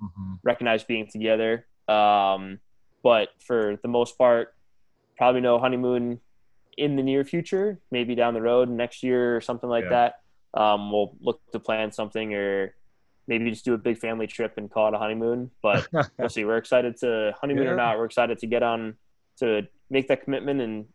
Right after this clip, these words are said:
Speaker 2: start our lives together officially. And
Speaker 1: Yeah.
Speaker 2: then down the road comes houses and families and all that jazz. So we're excited for all that to come. And if a honeymoon works out, that's great.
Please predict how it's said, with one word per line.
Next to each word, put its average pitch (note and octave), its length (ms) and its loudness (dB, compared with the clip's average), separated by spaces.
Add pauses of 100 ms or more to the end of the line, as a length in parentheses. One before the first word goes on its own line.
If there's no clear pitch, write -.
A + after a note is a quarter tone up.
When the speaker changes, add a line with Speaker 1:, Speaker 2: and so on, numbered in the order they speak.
Speaker 2:
start A#2+ 300 2
our A#2 120 4
lives A2+ 280 2
together A#2 320 0
officially. D#3+ 560 -2
And G#2 380 -10
Speaker 1:
Yeah. C#3+ 360 -8 (200)
Speaker 2:
then A2+ 140 0
down A#2 180 2
the A2+ 80 0
road A#2+ 300 4
comes G#2+ 480 -10 (120)
houses A#2+ 580 -2
and G#2+ 260 -10
families B2+ 440 -4
and A2+ 80 -2
all A#2+ 120 6
that A2+ 260 2
jazz. B2+ 440 4
So G#2+ 340 2
we're A#2+ 100 2
excited A#2+ 300 2
for A#2+ 80 4
all A#2 100 6
that A2 240 2
to - 60 -20
come. G#2+ 200 -4
And G2+ 80 -8
if - 100 -8
a B2+ 60 -6
honeymoon A#2+ 320 -4
works A#2+ 220 2
out, D3+ 240 2
that's A#2+ 140 -10
great. C3 320 0